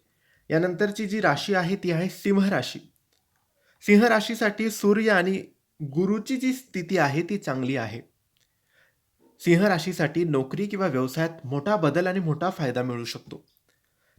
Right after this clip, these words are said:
त्यांच्या सामाजिक प्रतिष्ठा त्यांची वाढेल. त्यांनी जेही निर्णय ते घेतील त्यामध्ये त्यांना फायदा होईल. त्यांचे आरोग्य एकोणतीस मार्च नंतर सुधारणार आहे. सिंह राशीच्या लोकांनी दर रविवारी सूर्यनारायणाला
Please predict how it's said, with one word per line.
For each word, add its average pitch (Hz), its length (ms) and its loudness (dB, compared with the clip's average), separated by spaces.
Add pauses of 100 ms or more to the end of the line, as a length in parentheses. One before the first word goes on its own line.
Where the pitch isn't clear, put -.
त्यांच्या 156 340 2
सामाजिक 165 580 2 (420)
प्रतिष्ठा 185 500 -2
त्यांची 147 280 -2
वाढेल. 123 300 -4 (840)
त्यांनी 190 280 2
जेही 196 320 0
निर्णय 226 360 0
ते 220 140 0
घेतील 170 400 -6 (180)
त्यामध्ये 147 340 0
त्यांना 143 280 -4
फायदा 127 420 -4
होईल. 117 240 -8 (340)
त्यांचे 135 240 -2
आरोग्य 151 500 0 (380)
एकोणतीस 175 540 -4
मार्च 165 280 -2 (440)
नंतर 143 340 -2
सुधारणार 123 460 -2
आहे. 113 220 -10 (360)
सिंह 220 280 2
राशीच्या 214 340 0
लोकांनी 151 420 0 (300)
दर 151 200 6
रविवारी 131 420 2
सूर्यनारायणाला 151 1080 0